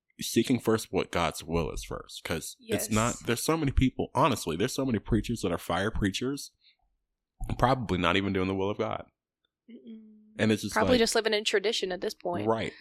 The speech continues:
Speaker 1: So it's just like, the church is nice. That's a part, technically a part of God, but that's not first. Seek first the
Speaker 2: Mm-mm.
Speaker 1: kingdom. So, and really when you're in that pursuit of that, it's just, it's so fulfilling.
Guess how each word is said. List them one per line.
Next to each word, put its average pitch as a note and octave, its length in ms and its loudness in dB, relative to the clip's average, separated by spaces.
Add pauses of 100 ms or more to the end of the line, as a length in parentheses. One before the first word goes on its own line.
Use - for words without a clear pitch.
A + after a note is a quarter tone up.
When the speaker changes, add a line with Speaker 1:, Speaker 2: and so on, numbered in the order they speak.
Speaker 1:
So G#2+ 220 -2
it's F#2+ 100 -4
just G#2+ 180 -4
like, F#2 260 -6 (1400)
the G2+ 240 -4
church D#3 300 4
is G#2+ 140 -2
nice. F2+ 380 -2
That's F#2+ 180 -2
a F#2 60 -4
part, - 400 0
technically G2+ 360 -4
a D#2 40 0
part - 320 -4
of E2 120 -6
God, D2+ 220 -4
but F2 120 -10
that's - 280 -4
not G2 240 -6 (100)
first. - 540 -8
Seek G2 260 -6
first G2 380 -4
the G#2 100 -8
Speaker 2:
Mm-mm. G2+ 80 -8
Speaker 1:
kingdom. F#2+ 420 -6 (680)
So, E2+ 460 -4 (540)
and G2+ 240 2
really A#2 220 4
when G2 140 2
you're G2+ 140 4
in G2+ 140 -4
that - 200 -4
pursuit G2 400 0
of D#2+ 140 -10
that, - 220 -10 (460)
it's F#2 200 -6
just, - 340 -6
it's - 160 -10
so F2 260 -6
fulfilling. - 560 -10